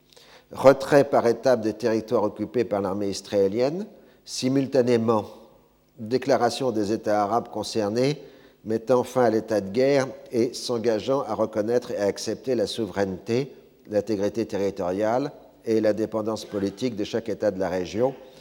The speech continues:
et leur droit à vivre en paix à l'intérieur de frontières sûres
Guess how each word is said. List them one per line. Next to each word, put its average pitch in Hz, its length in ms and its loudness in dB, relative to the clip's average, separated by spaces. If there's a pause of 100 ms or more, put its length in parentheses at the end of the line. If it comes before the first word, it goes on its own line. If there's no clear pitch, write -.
(420)
et 113 80 -2
leur 107 200 4
droit 110 240 4
à 107 40 6
vivre 104 280 0
en 101 140 0
paix 135 360 0
à 110 80 -4
l'intérieur 110 520 0
de 101 120 -4
frontières 113 560 -2
sûres - 460 -4